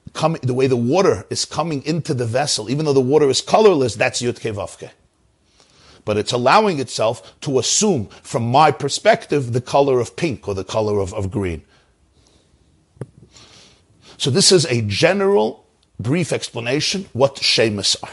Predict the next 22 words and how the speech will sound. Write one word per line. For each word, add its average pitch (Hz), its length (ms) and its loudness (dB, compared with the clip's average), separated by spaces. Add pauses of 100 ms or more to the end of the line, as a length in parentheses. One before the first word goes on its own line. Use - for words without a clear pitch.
(3000)
Now, 110 160 -10 (200)
this - 220 2
you - 60 4
have 135 200 2
to 151 80 0
learn 131 360 6
and 117 160 -2
relearn 107 460 0
and 98 120 -4
think 107 280 -8
about 98 300 0
it 92 280 -6 (420)
and, 92 200 -6
and 95 100 -6
try 101 280 0
to, 101 200 0 (120)
try 104 240 0
to 104 120 2
understand 104 580 -2
and 92 100 -6
apply. 104 480 -4 (520)
And 101 220 -4